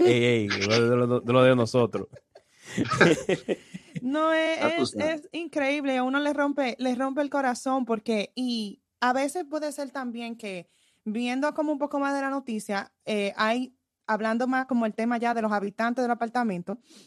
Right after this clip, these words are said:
Speaker 2: muchas personas no le, no toman tanto en cuenta las alarmas de,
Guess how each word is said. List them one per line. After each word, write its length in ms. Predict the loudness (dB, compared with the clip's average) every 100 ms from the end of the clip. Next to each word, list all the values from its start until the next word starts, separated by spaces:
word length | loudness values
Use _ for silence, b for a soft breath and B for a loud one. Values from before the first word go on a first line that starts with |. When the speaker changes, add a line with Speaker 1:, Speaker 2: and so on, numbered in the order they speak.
| _
Speaker 2:
muchas 360 | 0 2 2 0
personas 420 | 0 -2 0 2
no 200 | 2 2
le, 240 | 0 -2 -8 -2
no 260 | 2 2
toman 360 | 2 2 2 0
tanto 280 | 0 0 0
en 120 | 0
cuenta 520 | 0 -2 -2 -2 -2
las 240 | 0 -4 -4
alarmas 480 | -4 -2 -2 -2 -2
de, 520 | -4 -4 -6 -8